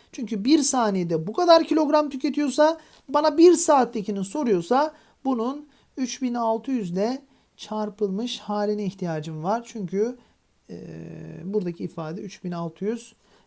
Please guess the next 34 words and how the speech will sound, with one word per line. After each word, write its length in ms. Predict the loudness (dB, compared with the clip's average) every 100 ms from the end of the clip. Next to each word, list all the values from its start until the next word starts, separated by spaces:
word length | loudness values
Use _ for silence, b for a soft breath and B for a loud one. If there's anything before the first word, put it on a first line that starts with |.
| -12
e, 300 | -10 -10 -10
ne 160 | -10 -8
derler 220 | -10 -10
ona? 300 | -10 -10 -10 _ _ _ _ _ _ _ _ _ _ b b b b -14
E, 240 | -12 -10 -12 -14 -14 -14 -14
saniye 760 | -14 -12 -6 -2 -2 -2 -2 -2
bölü 220 | -4 -6
saat 500 | -10 -6 -2 -2 -2
olmuş 540 | -4 -2 -4 -8 -10 -4
oluyor. 420 | -2 -2 -2 -2 -4 b b _ -16
Onu 160 | -14
da 40 | -12
yazalım. 460 | -14 -12 -10 -10 -12 _
Saniye 920 | -20 -18 -16 -12 -10 -10 -8 -8 -8
bölü 380 | -10 -6 -4 -4 _ _ _ _
saat 680 | _ -18 -16 -12 -10 -10 -12
olmuş 380 | -14 -14 -16 -14
oluyor. 400 | -14 -10 -8 -10 -12 _ _ _ _ b b b b _
Buradan 300 | -6 -2 -2
arkadaşlar 600 | -4 -6 -6 -8 -6 -4
ne 120 | -4 -6
çıkmış 300 | -10 -12 -10
oluyor? 360 | -4 -2 -2 -6 _ -14
E, 40 | -12
üç 180 | -10
bin 60 | -8
altı 280 | -6 -8 -10
yüz 80 | -12
ile 80 |
çarpınca 520 | -10 -12 -12 -12 -14 -12
ona 160 | -10
da 120 | -10
bir 40 | -10
bakıvereyim. 600 | -12 -12 -12 -10 -12